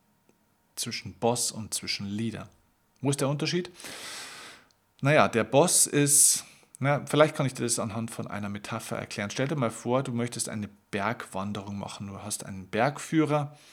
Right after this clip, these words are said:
und, äh, der geht mit dir auf einen tollen Berg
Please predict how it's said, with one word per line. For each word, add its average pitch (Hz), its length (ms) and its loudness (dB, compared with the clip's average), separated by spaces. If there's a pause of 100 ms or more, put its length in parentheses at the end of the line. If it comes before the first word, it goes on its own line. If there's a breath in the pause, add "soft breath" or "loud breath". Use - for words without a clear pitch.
(420 loud breath)
und, 110 480 -4
äh, 104 220 -4
der 104 160 -4
geht 110 240 -6
mit 107 180 -8
dir 104 180 0
auf - 200 -6
einen 98 220 -8
tollen 101 320 -2
Berg 147 360 2